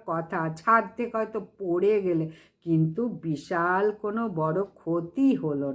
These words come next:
না, তাই অল্পের ওপর দিয়ে হয়তো যাবে। অনেকেই কী করে, বাইরে বেরোনোর সঙ্গে সঙ্গে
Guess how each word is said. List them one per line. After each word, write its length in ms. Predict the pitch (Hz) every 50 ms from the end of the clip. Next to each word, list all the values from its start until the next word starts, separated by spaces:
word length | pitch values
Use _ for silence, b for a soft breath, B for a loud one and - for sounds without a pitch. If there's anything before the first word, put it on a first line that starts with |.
| 143
না, 80 | 139 131 135 - _ _ _ _ _ _ _ _ _ _ - 175
তাই 360 | 170 170 170 175 180 180 175 185 185 180 - _ _ _ _ _ _ _ _ _ _ _ _ - -
অল্পের 640 | 269 311 339 370 392 370 370 370 403 427 415 392 381
ওপর 260 | 269 240 240 - 254 240 208 196
দিয়ে 220 | 214 233 247 277 359 - -
হয়তো 460 | - 165 156 160 165 160 - - 180 185 185 160 160 -
যাবে। 340 | 147 135 135 135 139 135 143 151 - _ _ _ _ _ _ _ -
অনেকেই 540 | 214 233 262 285 311 - - 311 320 302 254 -
কী 100 | 269 254 240 -
করে, 280 | - 254 247 240 254 262 269 262 269 269 220
বাইরে 480 | 196 196 196 190 190 190 196 196 220 220 220
বেরোনোর 580 | 196 208 196 185 185 185 190 202 208 208 202 202 - -
সঙ্গে 340 | 175 165 165 175 180 185 180
সঙ্গে 480 | 180 - 190 180 180 180 190 190 190